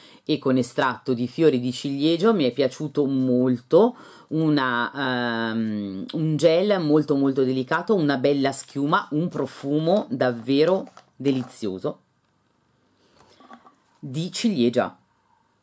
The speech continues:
La mandorla io non è che la senta tantissimo, ma un profumo intenso di ciliegia. Mi è venuto in mente quei ciupa ciupa rotondi alla ciliegia che, ehm, ogni tanto ricompro ancora,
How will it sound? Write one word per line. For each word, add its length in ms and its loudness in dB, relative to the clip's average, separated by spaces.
La 160 -4
mandorla 400 0
io 160 -2
non 140 0
è 100 -2
che 80 0
la 100 0
senta 300 -4
tantissimo, 680 -4
ma 80 2
un 140 6
profumo 480 4
intenso 480 2
di 120 -4
ciliegia. 440 0
Mi 120 -2
è 60 0
venuto 300 4
in 120 0
mente 480 2
quei 200 0
ciupa 280 -2
ciupa 280 -2
rotondi 600 0
alla 240 0
ciliegia 600 -2
che, 260 -2
ehm, 600 -2
ogni 220 -4
tanto 680 -2
ricompro 680 -4
ancora, 640 -4